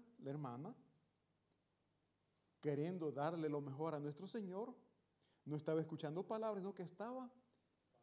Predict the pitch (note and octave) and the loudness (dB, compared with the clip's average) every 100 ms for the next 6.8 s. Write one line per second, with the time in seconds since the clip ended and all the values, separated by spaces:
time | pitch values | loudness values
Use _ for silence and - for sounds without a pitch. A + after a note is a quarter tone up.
0 | - - D#3+ D3+ D3+ A3 A3 F#3 E3 C#3 | -10 0 2 2 0 0 2 0 -4 -6
1 | C3 F3 C#3+ C3+ G3 G#3 F3+ - B2+ F3 | -6 -4 -4 -6 -4 -4 -4 -8 -8 -8
2 | F3 A2+ A#2+ _ _ _ _ - - F#3 | -10 -10 -16 _ _ _ _ -6 4 8
3 | F3 F3+ A3+ A3 A3 G3+ E3+ E3 F#3 D#4 | 8 8 6 6 6 6 6 6 8 8
4 | E4 - - _ _ _ _ - _ B3+ | 6 -4 -20 _ _ _ _ -20 _ 2
5 | C#4+ A#3 G#3 G3+ F#3+ E3+ B3 C#4 - - | 4 8 10 10 8 4 2 -2 -10 -20
6 | _ - C#3 C3 D#3+ A3 C#3 | _ -2 0 -2 -2 -4 -6